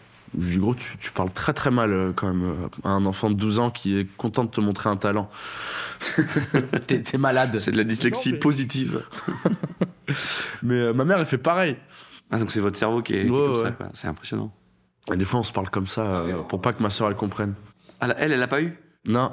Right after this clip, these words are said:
Speaker 2: Ah, c'est dur.
Speaker 1: Ouais, ouais. Ah, ça, Vnamam, euh, Utsias, euh, Jamiat.
Speaker 2: Ah, mais c'est, c'est carrément une nouvelle langue, quoi.
Speaker 1: Ouais, ouais.
Speaker 2: C'est génial.
Speaker 1: Ça sert à rien.
Speaker 2: Est-ce que t'es, euh, t'es actif beaucoup sur les réseaux sociaux ?
Speaker 1: Ouais, depuis quelques mois, j'essaye, euh, ouais.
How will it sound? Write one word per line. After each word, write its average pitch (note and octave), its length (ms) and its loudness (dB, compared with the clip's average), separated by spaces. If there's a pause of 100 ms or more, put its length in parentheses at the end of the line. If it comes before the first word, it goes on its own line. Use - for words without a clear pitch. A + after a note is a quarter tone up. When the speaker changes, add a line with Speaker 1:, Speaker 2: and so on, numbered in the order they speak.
(160)
Speaker 2:
Ah, A#2 60 -4
c'est - 180 -2
dur. G#2 300 -2 (160)
Speaker 1:
Ouais, G#2 80 0
ouais. A2+ 280 0 (1300)
Ah, G#2 80 0
ça, D3 180 2
Vnamam, C3+ 440 2
euh, G2 300 0 (400)
Utsias, A2+ 520 0
euh, F2 260 0
Jamiat. G#2 300 0 (1000)
Speaker 2:
Ah, G#2+ 60 -2
mais G#2 60 0
c'est, E2 320 0
c'est - 80 -4
carrément G2 220 0
une G2 60 2
nouvelle G2+ 220 2
langue, E3+ 220 0
quoi. G#2+ 160 -6
Speaker 1:
Ouais, G2 60 4 (280)
ouais. D#2+ 100 -2
Speaker 2:
C'est - 120 -10
génial. F2 200 0
Speaker 1:
Ça C#3 140 0
sert F2 100 2
à D#2+ 100 0
rien. E2 160 -4 (580)
Speaker 2:
Est-ce A2+ 140 -2
que - 80 0
t'es, D3 140 0
euh, A2 380 2
t'es G#2+ 120 -2
actif A2+ 260 -2
beaucoup G#2 200 0
sur G#2+ 120 0
les G2+ 60 2
réseaux G2+ 200 0
sociaux ? G2+ 360 -6 (880)
Speaker 1:
Ouais, G#2 260 4
depuis G2 260 -4
quelques G2+ 280 0
mois, B2+ 340 4
j'essaye, A#2+ 480 2
euh, G2 460 2
ouais. F#2+ 140 0